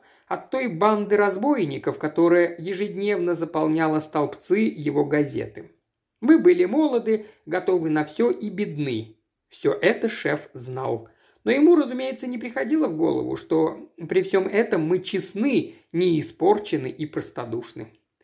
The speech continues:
Элла была для нас недостижима по более высоким соображениям.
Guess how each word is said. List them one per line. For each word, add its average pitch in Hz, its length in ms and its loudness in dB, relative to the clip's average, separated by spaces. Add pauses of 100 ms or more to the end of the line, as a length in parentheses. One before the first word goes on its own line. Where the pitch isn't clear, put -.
(420)
Элла 226 340 4
была 160 320 2
для 156 220 0
нас - 400 -4
недостижима 156 1120 -2
по 175 160 -2
более 190 380 4
высоким 165 520 -2
соображениям. 123 920 -6